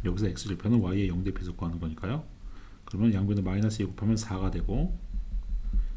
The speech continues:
그때 X값은 오가 됩니다. 즉 오, 영이 중심이 되는 겁니다. 자, 그럼 원점을 지나는,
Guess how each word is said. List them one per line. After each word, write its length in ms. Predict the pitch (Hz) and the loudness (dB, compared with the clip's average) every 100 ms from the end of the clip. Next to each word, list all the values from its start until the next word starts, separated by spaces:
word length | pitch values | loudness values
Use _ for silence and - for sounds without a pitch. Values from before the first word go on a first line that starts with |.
| - - | 0 2
그때 180 | - 95 | 4 2
X값은 400 | - - - 127 | 2 2 2 2
오가 220 | 87 90 | 0 -2
됩니다. 360 | 82 80 - - - - - - | 0 0 0 -4 -8 -10 -12 -8
즉 340 | - 151 165 - - - | 2 2 2 -4 -4 2
오, 180 | 104 - | 2 2
영이 760 | - 110 110 87 82 113 170 175 - - - - - - - - | 4 4 6 4 2 4 4 2 -4 -6 -6 -8 -12 -14 -14 -12
중심이 460 | - 101 104 113 107 | 0 4 6 6 6
되는 200 | 87 80 | 4 2
겁니다. 480 | 78 78 113 165 165 - - - - - | 0 0 2 2 0 -6 -12 -14 -14 -10
자, 120 | - | -2
그럼 220 | 107 120 98 | 4 6 8
원점을 420 | 139 156 170 156 | 8 8 8 8
지나는, 760 | 120 113 101 87 82 80 80 | 6 6 6 2 0 -2 -6